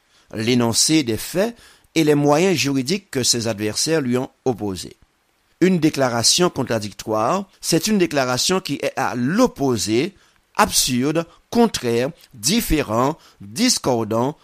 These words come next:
illogique, incompatible à la déclaration de base. Alors, que le Seigneur nous aide à ne pas être en contradiction avec sa parole,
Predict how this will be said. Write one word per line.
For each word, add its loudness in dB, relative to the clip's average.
illogique, 2
incompatible 0
à 2
la -2
déclaration -2
de -4
base. -6
Alors, 2
que 0
le 2
Seigneur 2
nous 0
aide -6
à 2
ne 6
pas -2
être -2
en 0
contradiction -2
avec 0
sa -2
parole, -8